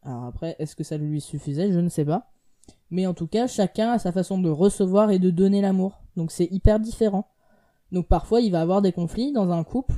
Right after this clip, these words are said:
dans une amitié, parce que, bah, il y en a un, euh, qui va être, euh, je sais pas, qui va, ouais, euh, pour reprendre l'exemple de Pierre, qui va vouloir offrir beaucoup de cadeaux, et quelqu'un qui aura besoin plus de, de mots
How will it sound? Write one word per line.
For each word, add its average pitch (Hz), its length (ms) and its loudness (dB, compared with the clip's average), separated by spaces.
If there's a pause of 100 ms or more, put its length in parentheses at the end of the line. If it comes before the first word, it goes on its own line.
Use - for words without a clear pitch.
dans 185 240 -4
une 190 160 2
amitié, 180 400 2
parce 233 240 0
que, 214 100 0
bah, 190 160 2
il 175 40 0
y 170 60 -2
en 165 100 -2
a 170 180 -4
un, 208 220 0
euh, 175 140 0 (840)
qui 202 200 -2
va 190 180 4
être, 185 220 -4
euh, 175 920 0 (400)
je 170 60 -8
sais 170 200 -4
pas, 233 260 6
qui 196 180 -8
va, 170 320 0
ouais, 214 340 0
euh, 165 180 -2 (400)
pour 170 160 0
reprendre 175 300 -2
l'exemple 175 300 -2
de 175 80 -2
Pierre, 180 240 -6
qui 180 140 -10
va 165 160 -2
vouloir 175 400 -2
offrir 175 240 -2
beaucoup 175 220 -4
de - 60 -20
cadeaux, 190 400 0
et 190 120 -2
quelqu'un 185 280 -2
qui 214 80 -4
aura 180 140 2
besoin 175 320 -2
plus 202 320 -4
de, 180 360 2
de 175 120 0
mots 214 300 0